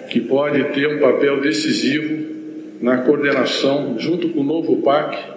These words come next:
com a nova política de neoindustrialização do Brasil, são um tripé articulado e complementar para a retomada do desenvolvimento sustentável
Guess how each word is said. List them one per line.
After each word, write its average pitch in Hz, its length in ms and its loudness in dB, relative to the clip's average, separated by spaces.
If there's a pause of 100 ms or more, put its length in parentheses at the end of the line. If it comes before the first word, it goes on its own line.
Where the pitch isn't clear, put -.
(520)
com - 80 -2
a 120 60 2
nova 147 540 0
política 147 600 0 (680)
de 117 340 0
neoindustrialização 131 1200 2
do 120 80 4
Brasil, 117 520 4
são - 180 2
um 127 280 2
tripé 127 800 0 (800)
articulado 143 720 2
e - 80 2
complementar 127 920 2 (400)
para 123 100 2
a - 40 2
retomada 143 680 2
do 131 140 -2
desenvolvimento 127 600 0
sustentável 131 960 0